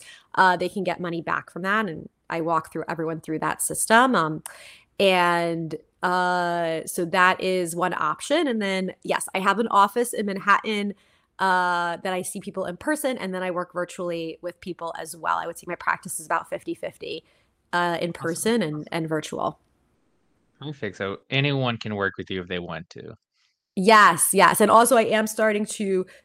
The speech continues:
Speaker 1: do some work with people in Florida. If anyone is in the Miami, Boca, South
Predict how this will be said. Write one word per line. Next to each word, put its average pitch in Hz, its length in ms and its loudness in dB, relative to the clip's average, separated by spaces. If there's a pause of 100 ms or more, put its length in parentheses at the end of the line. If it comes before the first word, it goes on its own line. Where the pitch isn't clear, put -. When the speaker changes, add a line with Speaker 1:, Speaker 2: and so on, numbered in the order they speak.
Speaker 1:
do 220 100 0
some 214 180 0
work 202 140 2
with 190 120 -2
people 180 280 -4
in 175 100 -4
Florida. 247 600 4
If - 120 -4
anyone 175 400 -6
is 170 300 -6
in 180 240 -6
the 185 160 -6
Miami, 170 460 -6
Boca, 175 520 -2
South - 240 -8